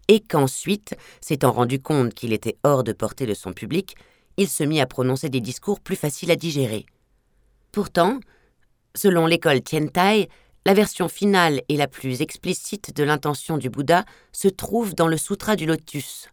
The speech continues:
ce qui explique pourquoi le Tiantai est aussi connu sous le nom d'école du Lotus blanc. Selon le Sutra du Lotus, le Bouddha n'enseignait pas une doctrine unique à tous ses disciples.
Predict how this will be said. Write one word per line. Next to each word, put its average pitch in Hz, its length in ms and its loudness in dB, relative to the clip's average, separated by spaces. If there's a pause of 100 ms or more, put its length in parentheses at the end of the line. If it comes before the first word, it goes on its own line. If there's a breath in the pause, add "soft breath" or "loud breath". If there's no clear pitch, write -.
(500)
ce - 140 -18
qui - 160 -10
explique 135 320 -6
pourquoi 127 300 -2
le 104 80 -4
Tiantai 135 540 0
est 98 160 -2
aussi 131 240 -4
connu 123 320 -2
sous - 160 -8
le 104 120 2
nom 156 200 0 (300 soft breath)
d'école 127 500 0
du 127 160 -8
Lotus 123 380 -4
blanc. - 180 -14 (3000)
Selon 269 380 4
le 180 120 6
Sutra 190 440 0
du 139 100 -4
Lotus, 156 580 -4 (360)
le 196 160 8
Bouddha 226 320 6
n'enseignait 156 400 0
pas 139 180 2
une 117 160 0
doctrine 113 540 -4
unique 185 480 2
à 117 100 0
tous - 140 -10
ses - 120 -4
disciples. 110 540 -10